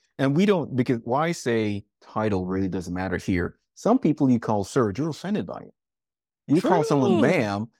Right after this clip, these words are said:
Speaker 1: you say, "Ma'am," and they're like, "I'm not ma'am. My
Speaker 2: Um,
Speaker 1: name's this."
Speaker 2: uh,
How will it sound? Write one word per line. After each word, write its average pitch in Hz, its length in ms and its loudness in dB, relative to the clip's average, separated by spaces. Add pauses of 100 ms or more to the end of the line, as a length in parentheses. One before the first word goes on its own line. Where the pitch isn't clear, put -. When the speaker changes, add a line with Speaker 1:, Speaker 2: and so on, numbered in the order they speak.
(140)
Speaker 1:
you 151 120 2
say, 147 180 2
"Ma'am," 127 580 4
and 127 120 2
they're 135 80 4
like, 127 180 0
"I'm 233 140 0
not 180 160 0
ma'am. 160 300 0
My 196 240 2
Speaker 2:
Um, 208 60 0
Speaker 1:
name's 165 280 -2
this." 180 340 -2
Speaker 2:
uh, - 20 -20